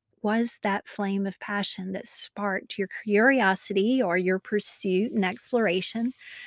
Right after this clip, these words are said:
to, to learn the teachings of yoga more fully so that you might understand, but then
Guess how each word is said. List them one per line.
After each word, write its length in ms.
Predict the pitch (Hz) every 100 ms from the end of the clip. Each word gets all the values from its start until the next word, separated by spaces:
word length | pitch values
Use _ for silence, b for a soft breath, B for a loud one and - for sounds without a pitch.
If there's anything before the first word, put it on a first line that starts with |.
| B B B B -
to, 280 | 220 190 196
to 340 | - 220 196
learn 380 | 185 180 247 294
the 80 | 247
teachings 460 | - 185 185 180
of 120 | 185
yoga 300 | 190 185 185
more 180 | 175 185
fully 480 | - - 185 185 190
so 220 | - 190
that 260 | 185 - -
you 180 | 214 294
might 240 | 320 202
understand, 800 | 175 170 175 - - 240 196 190
but 120 | 175 -
then 340 | 190 190 196